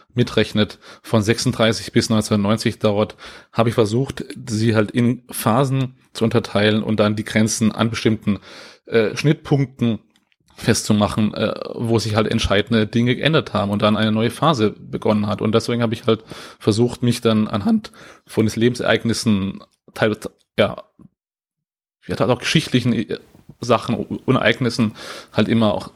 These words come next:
seine Karriere zu beleuchten, dann auch seinen biografischen Teil dazu zu beleuchten und nochmal in der dritten Teil pro Phase zu beschreiben, ähm, wie dann auch seine Arbeit,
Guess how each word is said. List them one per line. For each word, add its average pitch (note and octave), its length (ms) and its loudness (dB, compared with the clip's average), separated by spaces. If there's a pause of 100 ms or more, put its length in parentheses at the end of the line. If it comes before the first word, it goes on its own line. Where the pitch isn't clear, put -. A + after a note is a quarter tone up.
seine C#3+ 400 0
Karriere C#3 260 2
zu C3 100 -6
beleuchten, A#2 460 0
dann G#2+ 200 2
auch G#2+ 140 -4
seinen G2+ 260 0
biografischen A#2 760 0 (260)
Teil A2+ 280 0
dazu A2 260 -2
zu G#2+ 60 0
beleuchten G#2 440 0
und D3 380 0
nochmal G#2 500 0 (420)
in A2 100 -2
der G#2+ 80 4
dritten A#2+ 340 0
Teil G2+ 480 0 (600)
pro A#2+ 160 2
Phase G2+ 540 0 (320)
zu - 120 -4
beschreiben, G#2 480 0 (320)
ähm, G2+ 360 0
wie A2 380 -2
dann G#2 500 0
auch - 500 -4
seine A#2 380 0
Arbeit, G#2+ 680 0